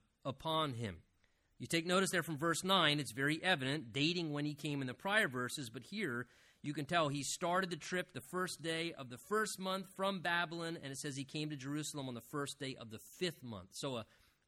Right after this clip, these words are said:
a four-month journey. That's how long this journey took just to get to the place where the Lord called him to minister. <laughs> He had to travel four months. And not alone, with a whole caravan full of people.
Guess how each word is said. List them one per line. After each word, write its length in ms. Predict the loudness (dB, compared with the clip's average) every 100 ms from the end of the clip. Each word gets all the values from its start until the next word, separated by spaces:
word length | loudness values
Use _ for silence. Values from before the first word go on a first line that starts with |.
| -6
a 80 | -6 -6 -4
four-month 540 | 4 6 6 4 2
journey. 480 | 2 2 4 2 0 -6 _ _
That's 140 | -8 -2
how 80 | -2
long 340 | 2 2 2
this 160 | 2 0
journey 340 | 0 2 0
took 240 | 0 -2 -2 _ _ -18
just 440 | -2 4 4 4 0
to 80 |
get 240 | 2 0 2
to 60 |
the 80 | 0
place 520 | 0 2 4 4 0 -6 _ _ 2
where 140 | 4
the 100 | 4
Lord 220 | 2 2
called 240 | 4 4 6
him 100 | 4
to 80 |
minister. 440 | 4 2 2 -2 -8
<laughs> 60 | -12 -20 -20 _ _ 0
He 100 | 4
had 80 | 4
to 100 | 4
travel 540 | 2 6 6 6 0 -2 -12 _ -16 0
four 220 | 8 10
months. 680 | 10 6 2 -2 -4 -4 -6 -14 _ _ _ _ _
And 140 | 0
not 220 | 6 8 8
alone, 420 | 6 6 8 6
with 140 | 4
a 100 | 2
whole 160 | 4 2
caravan 800 | 2 6 10 10 6 0 -2 -4
full 280 | -6 -6
of 160 | -6 -4
people. 480 | -4 -4 -4 -6